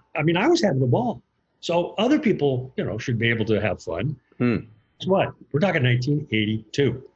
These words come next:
Speaker 1: What is the technology of the day, folks? Board games, right? If I came up with a picture right now, it'd be an app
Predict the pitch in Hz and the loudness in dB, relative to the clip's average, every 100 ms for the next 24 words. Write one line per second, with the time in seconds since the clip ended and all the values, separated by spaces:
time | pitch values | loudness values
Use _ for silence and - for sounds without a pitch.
0 | _ _ _ 101 123 151 127 131 127 120 | _ _ _ -2 0 0 -2 0 0 0
1 | 135 123 113 113 101 104 95 104 110 95 | -2 0 0 0 2 0 0 0 0 0
2 | 95 90 - - _ _ _ _ _ _ | -4 -6 -6 -16 _ _ _ _ _ _
3 | _ - 107 127 120 104 85 - - _ | _ -4 2 4 4 2 -2 -6 -16 _
4 | _ _ _ _ _ _ _ - 156 240 | _ _ _ _ _ _ _ -6 -2 0
5 | 226 - _ _ - 135 233 247 208 190 | -2 -8 _ _ -2 0 2 2 2 2
6 | - 185 - 147 131 120 156 - 98 87 | 0 -2 2 2 4 4 2 0 -6 -2
7 | 120 165 220 226 123 123 | 0 2 2 0 -2 -6